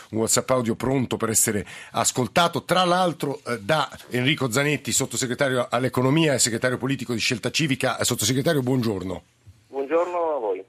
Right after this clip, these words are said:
Speaker 1: Commercialista di professione, quindi conosce benissimo i temi di cui stiamo parlando. Anzitutto vorrei partire da un dato. Ieri l'Istat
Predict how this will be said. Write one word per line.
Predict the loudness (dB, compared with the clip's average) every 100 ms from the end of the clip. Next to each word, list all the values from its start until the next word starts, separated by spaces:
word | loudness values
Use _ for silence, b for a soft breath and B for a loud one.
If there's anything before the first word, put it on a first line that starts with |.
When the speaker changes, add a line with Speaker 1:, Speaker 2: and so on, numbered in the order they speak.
| -4
Speaker 1:
Commercialista | 2 2 4 2 2 0
di | 0
professione, | 0 2 2 4 2
quindi | 0 0
conosce | 0 0 0 0 -2 -2
benissimo | -2 0 2 2 2 0
i |
temi | 0 0 0
di | -2
cui | -4
stiamo | 0 2 2 -2 B B B B
parlando. | 2 4 4 4 2 0 -2
Anzitutto | 0 2 2 0 -2 0
vorrei | 0 0 0
partire | 0 -2 -2 -2 0
da | 2 0 -2 -4
un | -4 -2
dato. | -2 -4 -4 -2
Ieri | 0 0 0
l'Istat | 2 2 2 0 0